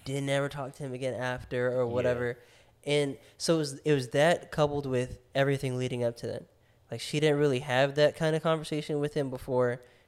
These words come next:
Speaker 1: She didn't, like, where was all that the entire time
Speaker 2: Exactly.
Speaker 1: before then kind of thing? And then during the reunion, she was saying all these things and, like, had the girls backing her up, but, <laughs> but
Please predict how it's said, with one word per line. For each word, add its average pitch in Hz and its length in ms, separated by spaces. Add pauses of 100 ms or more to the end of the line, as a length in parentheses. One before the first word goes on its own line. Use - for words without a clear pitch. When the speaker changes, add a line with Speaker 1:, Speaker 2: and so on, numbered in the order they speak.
Speaker 1:
She - 240
didn't, 131 300 (2500)
like, 135 180
where 139 160
was 147 220
all 135 140
that 131 140
the 135 100
entire 131 300
time 131 440
Speaker 2:
Exactly. 90 420
Speaker 1:
before 135 260
then 117 200 (300)
kind 123 180
of 117 80
thing? 101 180 (440)
And 135 160
then 143 320
during 139 240
the 127 60
reunion, 123 720
she - 160
was 127 140
saying 131 220
all 127 100
these 123 180
things 123 360
and, 120 100
like, 117 240 (300)
had 131 220
the 113 60
girls 143 280
backing 120 280
her 117 160
up, 117 160
but, 120 300 (100)
<laughs> 185 80
but - 520